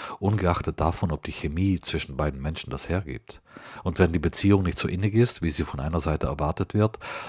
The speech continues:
erzeugt das immensen Stress für alle Beteiligten. Für mich sind Familienbande nicht notwendigerweise innig.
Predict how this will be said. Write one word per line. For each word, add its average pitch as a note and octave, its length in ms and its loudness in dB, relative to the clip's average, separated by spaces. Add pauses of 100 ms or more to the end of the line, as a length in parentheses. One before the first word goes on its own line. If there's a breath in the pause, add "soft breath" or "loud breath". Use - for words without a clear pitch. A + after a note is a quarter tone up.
erzeugt E2+ 420 2
das D2+ 120 -2
immensen D#2 520 -2
Stress - 360 -2
für - 140 -6
alle D2 160 -4
Beteiligten. C#2+ 760 -8 (1300 loud breath)
Für - 120 -2
mich G2 160 6
sind F#2+ 180 4
Familienbande E2+ 640 2
nicht D2+ 220 -6
notwendigerweise D2 880 -4
innig. - 520 -10